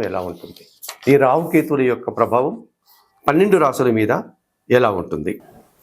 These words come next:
ధనుస్సు రాశి వారు, ఈ ధనుస్సు రాశి వారికి రెండు వేల ఇరవై ఐదు మే పద్దెనిమిది ఆదివారం సాయంత్రం నుంచి రాహుకేతువులు మారుతున్నారు.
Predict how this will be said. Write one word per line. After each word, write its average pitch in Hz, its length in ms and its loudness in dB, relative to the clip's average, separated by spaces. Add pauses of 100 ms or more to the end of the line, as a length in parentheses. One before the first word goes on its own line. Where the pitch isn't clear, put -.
(120)
ధనుస్సు 180 380 2
రాశి 123 240 -2
వారు, 92 200 -8 (880)
ఈ 160 80 6 (100)
ధనుస్సు 185 340 2
రాశి 175 240 0
వారికి 170 300 0 (580)
రెండు 160 160 4
వేల 185 180 4
ఇరవై 175 180 2
ఐదు 165 120 2 (100)
మే 160 60 4 (120)
పద్దెనిమిది 165 500 0 (520)
ఆదివారం 156 440 2
సాయంత్రం 139 400 -6
నుంచి 135 240 -6 (500)
రాహుకేతువులు 135 720 2
మారుతున్నారు. 120 520 -4